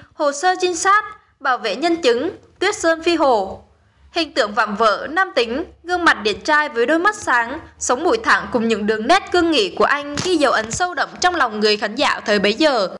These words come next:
Sự nghiệp của tài tử họ Ngụy chạm đến đỉnh cao khi anh tham gia loạt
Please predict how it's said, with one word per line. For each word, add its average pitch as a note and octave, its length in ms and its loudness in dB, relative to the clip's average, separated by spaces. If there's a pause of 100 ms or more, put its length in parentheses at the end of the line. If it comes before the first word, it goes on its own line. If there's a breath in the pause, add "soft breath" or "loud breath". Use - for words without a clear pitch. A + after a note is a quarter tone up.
(200)
Sự C4+ 220 0
nghiệp B3+ 260 -4
của A#3 100 0
tài A3+ 160 -4
tử A3+ 240 -2
họ A3 200 2
Ngụy G#3 500 0
chạm G#3 200 -2
đến G#3+ 160 0
đỉnh - 200 -4
cao C4+ 280 -2
khi F4 140 -2
anh E4 200 -4
tham E4 200 0
gia D#4+ 200 2
loạt A#3+ 160 -2